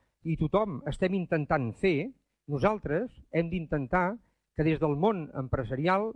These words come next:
hi hagi, hi hagin uns treballs dignes amb uns sous dignes i que els sindicats siguin els galants d'aquestes, d'aquestes situacions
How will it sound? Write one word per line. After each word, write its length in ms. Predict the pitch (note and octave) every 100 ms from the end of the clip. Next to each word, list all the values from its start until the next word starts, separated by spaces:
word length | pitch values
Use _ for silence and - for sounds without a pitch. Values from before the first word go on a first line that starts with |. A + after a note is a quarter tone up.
| -
hi 160 | C#3+ E3+
hagi, 260 | C3 - - _ _ _ _ _ _ _ _ _ _ _ -
hi 100 | C#3+
hagin 340 | C3+ G#2+ G#2+ G2+ _ _ _ _ _ _ - F#3
uns 140 | F#3+
treballs 320 | F3+ F3 D#3 B2
dignes 460 | G#3 F3 D#3 A3 - - - _ -
amb 140 | C#3
uns 100 | D#3 -
sous 220 | D3+ A2
dignes 480 | D3 G#2+ A#2+ A#2+ - _ _ _ _ _ _ -
i 80 | D3+
que 120 | D#3+
els 100 | -
sindicats 480 | E3+ D#3 G#3+ A#3 -
siguin 240 | A3 A3
els 140 | G3 C#3+
galants 420 | E3 G#3+ A#3 C4 - _ _ _ -
d'aquestes, 640 | D#3 G3 E3+ - A3 G#3+ -
d'aquestes 460 | C3 D3 F#3+ - F#3
situacions 640 | G2 D#3+ - F3 A2